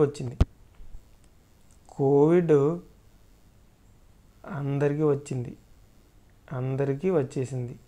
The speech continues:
దీన్ని ఏ విధంగా గుర్తుపెట్టుకోవచ్చు? చూడండి, కోవిడ్ అందరికీ వచ్చేసింది అంటే everyone అందరికీ. చూడండి, కోవిడ్ అంటే కోవిడ్ అనుకోండి,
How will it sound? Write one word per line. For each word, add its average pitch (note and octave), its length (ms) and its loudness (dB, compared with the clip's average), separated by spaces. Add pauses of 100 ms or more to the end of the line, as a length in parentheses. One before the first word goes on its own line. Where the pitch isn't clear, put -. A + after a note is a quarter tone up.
(720)
దీన్ని C3+ 240 0
ఏ - 40 0
విధంగా C#3 200 0
గుర్తుపెట్టుకోవచ్చు? C3+ 520 -4 (120)
చూడండి, B2+ 240 -10 (160)
కోవిడ్ C#3 520 0 (600)
అందరికీ C3+ 420 -4 (100)
వచ్చేసింది B2+ 540 -6 (120)
అంటే D#3 140 0 (360)
everyone C#3 380 0 (320)
అందరికీ. B2+ 440 -6 (440)
చూడండి, B2 240 -4 (140)
కోవిడ్ C3+ 480 0 (140)
అంటే C#3 140 -4 (120)
కోవిడ్ C3 440 0
అనుకోండి, C3 340 -4